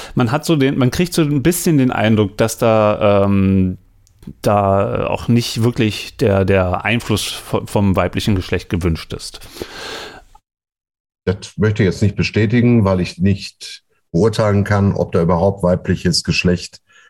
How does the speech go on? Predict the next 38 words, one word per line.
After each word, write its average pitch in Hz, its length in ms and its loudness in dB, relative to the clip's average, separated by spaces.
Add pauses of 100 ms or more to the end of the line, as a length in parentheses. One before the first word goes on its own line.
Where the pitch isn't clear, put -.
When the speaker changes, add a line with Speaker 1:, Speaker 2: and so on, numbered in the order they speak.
(200)
Speaker 2:
zur - 220 0
Verfügung 104 600 2
gestanden 71 460 0
hätte. 71 360 -2 (1120)
Speaker 1:
Gut. 127 400 2 (380)
Vor 175 400 0
Franz - 500 -2
Reindls 139 480 0
Abschied 104 460 -2
wurde 120 260 2
eine 107 340 0
grundlegende 131 920 2 (100)
Reform 113 760 0
des 147 160 -2
Deutschen 117 320 0
Eishockeybunds 127 1000 0
diskutiert. 165 840 -2
Also 104 320 4
man 101 600 0
spekuliert 117 560 0
ja, 104 140 2
dass 98 180 0
es 110 140 -4
dann 101 200 2
irgendwie 101 260 0
doch 101 180 0
nochmal 95 260 2
einen 90 80 -2
Aufsichtsrat, 117 760 -2
äh, 110 180 2
geben 113 260 2
könnte, 139 340 2
der 113 240 4
sozusagen 107 480 0
dem 104 180 2
gegenübersteht, 107 760 -2
dem 101 100 -2
Präsidium. 117 600 2